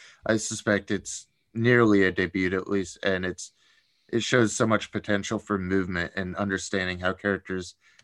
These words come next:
like, work within a frame. And it's so fast. Like, the skiing looks really beautiful, and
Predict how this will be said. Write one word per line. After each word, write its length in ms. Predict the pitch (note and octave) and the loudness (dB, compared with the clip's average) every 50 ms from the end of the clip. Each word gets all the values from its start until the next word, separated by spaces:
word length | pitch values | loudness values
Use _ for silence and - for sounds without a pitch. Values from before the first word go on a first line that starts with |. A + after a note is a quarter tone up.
| _ _ _ | _ _ _
like, 220 | - G#2+ G2+ - - | -2 -2 -2 0 -2
work 320 | G2+ G#2+ G#2+ G2+ - - | 2 2 2 0 0 -6
within 300 | G#2+ G2 - G#2 F#2 F2+ | -8 -4 -2 -4 -2 -2
a 80 | F2+ F2 | -4 -6
frame. 540 | - - G2+ F#2+ F#2 F2+ F2 F2 F2 E2 - - | -4 -2 0 0 0 0 -2 -4 -6 -10 -8 -4
And 320 | F2 F#2+ F2+ F2+ F2+ F2+ E2+ _ _ _ _ _ _ _ _ _ _ _ _ _ _ _ _ _ _ _ _ | -4 -4 -4 -6 -10 -12 -14 _ _ _ _ _ _ _ _ _ _ _ _ _ _ _ _ _ _ _ _
it's 200 | B2+ A#2+ A2 - | 2 2 2 0
so 160 | - - A#2+ | 2 2 2
fast. 560 | A2 - - A#2 A2+ G#2+ F#2 E2+ - - - - | 2 4 4 6 6 6 6 4 0 -6 -4 -2
Like, 260 | G2+ G2 - - _ | -2 -2 -2 -4 _
the 100 | - A2 | -2 -2
skiing 520 | G2+ - - - C3 B2+ A#2 G#2+ G2+ F#2+ F#2+ | -2 -2 -6 -2 2 4 4 4 4 0 -2
looks 280 | G2 G2 - - - | -2 -2 -2 -6 -2
really 220 | A2 G2 F#2 F2+ E2 | 0 2 2 0 0
beautiful, 520 | - F#2 F#2+ F#2 E2+ - F#2+ F#2 F#2 F#2 | 0 0 0 0 0 -2 -4 -4 -2 -2
and 200 | F2+ F2 F2+ E2 | -2 -4 -6 -10